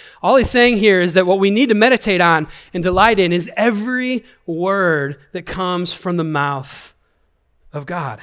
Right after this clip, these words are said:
It's the only way to find the path of blessedness. And it's not always easy in our busy lives to try to carve out time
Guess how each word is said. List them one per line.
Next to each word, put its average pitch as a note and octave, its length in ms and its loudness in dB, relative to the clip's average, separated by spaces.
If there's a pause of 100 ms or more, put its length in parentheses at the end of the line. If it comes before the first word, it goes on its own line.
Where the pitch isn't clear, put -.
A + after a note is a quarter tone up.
It's - 120 -14
the F#3 280 -8
only A#3 640 2
way F3+ 460 0
to E3 180 -10
find D3+ 760 -4 (400)
the D3+ 80 -8
path - 760 -8 (1200)
of C#3 160 -12
blessedness. - 800 -12 (2000)
And E3+ 80 -2
it's G#3 140 -4
not B3 160 0
always A3+ 340 0
easy C#3+ 320 -4
in C3+ 80 -6
our C#3 100 -6
busy C#3 280 -8
lives C3+ 340 -4
to - 60 -16
try C#3+ 140 -10
to A#2+ 60 -14
carve C#3 300 -12
out C3 180 -10
time A2+ 300 -14